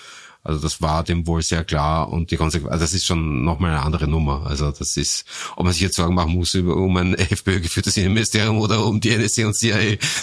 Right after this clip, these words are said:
da sind wir bei ganz anderen Kategorien. Also das ist, ähm, nicht, und nicht um zu sagen, dass ich das alles, was nachher passiert ist, gut finde.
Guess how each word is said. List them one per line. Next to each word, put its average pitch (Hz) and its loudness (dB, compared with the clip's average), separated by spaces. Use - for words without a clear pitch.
da - 2
sind - 2
wir 120 4
bei 104 0
ganz 107 0
anderen 101 2
Kategorien. 90 2
Also 101 2
das 101 0
ist, - 0
ähm, 92 -2
nicht, - 0
und 196 2
nicht 202 2
um 185 2
zu - 0
sagen, 160 2
dass 147 0
ich 151 0
das 127 0
alles, 123 0
was 117 0
nachher 110 2
passiert 131 0
ist, 139 -2
gut 143 0
finde. 156 0